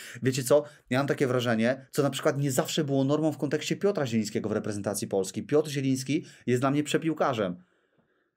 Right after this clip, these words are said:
Ale jak ja widzę Kacpra Urbańskiego, żeby w takim wieku wejść do reprezentacji Polski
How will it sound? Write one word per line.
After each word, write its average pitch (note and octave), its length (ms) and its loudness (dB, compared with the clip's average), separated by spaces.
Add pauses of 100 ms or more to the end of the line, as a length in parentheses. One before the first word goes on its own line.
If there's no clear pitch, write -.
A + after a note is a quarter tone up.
(160)
Ale C3 520 4 (420)
jak D3+ 180 0
ja E3 80 0
widzę D#3 240 0
Kacpra F3+ 340 0
Urbańskiego, C3 760 0
żeby C3 400 2
w - 100 -12
takim F#3+ 420 0
wieku A#2+ 400 2
wejść G3 240 2
do G3 80 6
reprezentacji F3+ 680 -2
Polski A#2+ 560 0